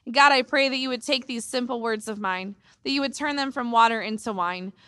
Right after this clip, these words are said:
because, God, we know that you will take even the simplest of things and do miracles with them.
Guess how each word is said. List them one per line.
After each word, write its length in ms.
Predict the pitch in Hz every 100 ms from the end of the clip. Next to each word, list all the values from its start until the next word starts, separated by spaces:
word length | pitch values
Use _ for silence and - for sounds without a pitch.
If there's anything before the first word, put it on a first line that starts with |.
| _
because, 300 | 247 254 226
God, 220 | 254 247
we 160 | 240 254
know 180 | 233 214
that 120 | 214
you 140 | 247
will 100 | 233
take 260 | 226 240 220
even 180 | 233 220
the 80 | 196
simplest 540 | - 269 277 277 -
of 80 | 285
things 320 | 185 170 180
and 100 | 196
do 140 | 202
miracles 500 | 196 233 247 247 247
with 180 | 233 247
them. 280 | 226 226 226